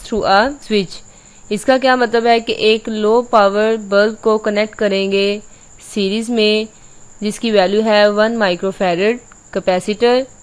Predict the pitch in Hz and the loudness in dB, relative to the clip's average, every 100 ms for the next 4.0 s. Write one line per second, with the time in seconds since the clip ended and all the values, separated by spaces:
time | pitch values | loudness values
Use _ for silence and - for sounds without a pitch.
0 | - - - - - 220 214 226 254 269 | -20 -20 -20 -10 2 2 4 2 2 2
1 | 226 208 208 220 226 233 202 196 202 202 | 2 2 0 0 2 2 2 2 -2 0
2 | 196 202 226 233 233 254 262 - - _ | 0 0 -2 2 2 0 -6 -20 -20 _
3 | - 233 220 226 220 247 247 226 226 220 | -4 -4 2 4 4 4 2 2 2 0